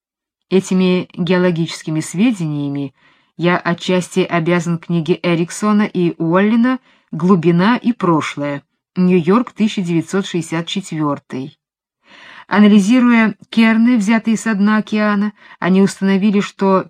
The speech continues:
первое из четырёх больших оледенений началось примерно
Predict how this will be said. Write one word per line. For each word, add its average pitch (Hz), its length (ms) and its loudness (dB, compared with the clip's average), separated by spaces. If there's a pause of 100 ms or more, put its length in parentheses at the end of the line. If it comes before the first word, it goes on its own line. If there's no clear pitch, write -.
первое 175 560 0
из - 160 -8
четырёх 180 480 0
больших 160 480 -4
оледенений 165 760 0 (300)
началось 185 480 0
примерно 202 640 2